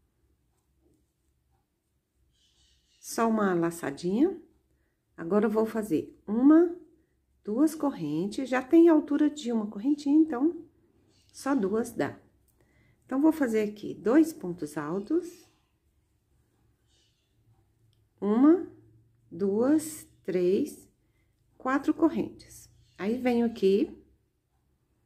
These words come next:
e vamos fazer um picô. Faço picô. Agora, uma laçada e vou trabalhar aqui mais dois pontos altos.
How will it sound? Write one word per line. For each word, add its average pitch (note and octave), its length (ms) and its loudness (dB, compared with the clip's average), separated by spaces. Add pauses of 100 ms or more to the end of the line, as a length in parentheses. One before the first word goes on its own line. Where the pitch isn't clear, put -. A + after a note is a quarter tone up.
(880)
e A3+ 60 -4
vamos C4 300 0
fazer G#3+ 320 0
um A#3 80 -2
picô. - 440 0 (2000)
Faço G#3+ 360 -10
picô. A3+ 540 -2 (1300)
Agora, F#3 420 0
uma G#3+ 200 -2
laçada C4+ 680 2
e B3 80 -2
vou C#4 180 -2
trabalhar G3 440 0
aqui F3 240 -6
mais A#3 260 -2
dois D#4+ 360 2
pontos C4+ 480 -4
altos. A#2+ 600 -10